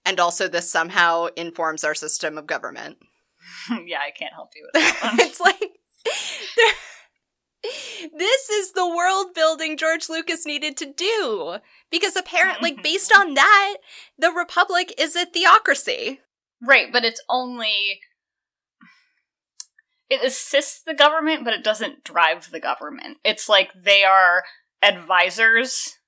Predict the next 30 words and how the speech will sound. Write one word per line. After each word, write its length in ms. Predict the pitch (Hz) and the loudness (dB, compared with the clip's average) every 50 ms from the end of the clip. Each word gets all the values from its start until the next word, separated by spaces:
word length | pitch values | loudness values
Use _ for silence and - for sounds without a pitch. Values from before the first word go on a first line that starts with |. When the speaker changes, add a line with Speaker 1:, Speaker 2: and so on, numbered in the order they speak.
| _ _ _ _ _ _ _ _ _ _ _ _ | _ _ _ _ _ _ _ _ _ _ _ _
Speaker 2:
So 160 | - - 233 | 0 2 2
it's 160 | 220 220 - 233 | 2 4 6 6
like 220 | 214 208 - - | 6 6 6 0
the 80 | 214 196 | -6 -6
Pope 420 | - - - 185 302 202 - - - - - _ _ _ _ _ _ _ _ _ _ - | 0 4 6 6 6 4 0 -8 -18 -20 -20 _ _ _ _ _ _ _ _ _ _ -10
Speaker 1:
Okay. 340 | 202 - 208 175 175 190 - _ | -6 -4 -4 -4 -4 -6 -8 _
Speaker 2:
talking 420 | - - 208 190 190 - 196 196 190 | -2 2 2 2 4 2 -2 -2 0
to, 280 | 190 185 185 180 175 - - | 0 0 0 0 0 2 2
I 80 | 185 | 2
don't 180 | 180 180 175 170 | 2 0 -2 -4
know, 260 | 165 165 170 196 180 - - - - - - | -4 -4 -4 -6 -8 -12 -18 -20 -18 0 2
Speaker 1:
Although 260 | 349 415 453 415 294 - | 4 4 4 0 0 -2
<laughs> 40 | 240 269 - | -4 -4 -2
Speaker 2:
someone 440 | - 370 254 214 196 208 214 220 220 | 2 4 4 4 6 6 4 4 4
and 120 | 214 220 | 2 4
being 200 | 220 220 208 202 | 6 6 6 6
like, 180 | 208 208 208 196 | 6 6 6 6
Speaker 1:
You 60 | - | 6
were 40 | - | 8
Speaker 2:
"Hey, 160 | 240 226 214 | 8 8 10
Speaker 1:
so 60 | 214 | 8
Speaker 2:
hey, 180 | 226 214 208 196 190 | 8 6 6 6 4
Speaker 1:
close. 200 | 190 190 - - - - _ _ _ _ _ _ _ | 2 0 -2 -4 -8 -14 _ _ _ _ _ _ _
Speaker 2:
you 220 | 202 208 220 226 | -12 -8 -6 -4
should 220 | 226 - 220 196 180 | -2 -2 -4 -4 -4
do 160 | 196 208 196 | -8 -8 -6
this 240 | 185 175 185 - - | -4 -6 -6 -6 -8
thing." 380 | - - 220 196 180 175 165 170 185 185 - - - - _ _ _ _ _ _ _ _ _ _ _ | 0 2 4 4 4 0 -4 -10 -14 -18 -20 -20 -20 -20 _ _ _ _ _ _ _ _ _ _ _
Hint, 260 | - 226 - - - | 0 0 0 0 -2
hint, 440 | - - - 185 175 165 - - - | -2 0 0 0 0 -2 -6 -12 -14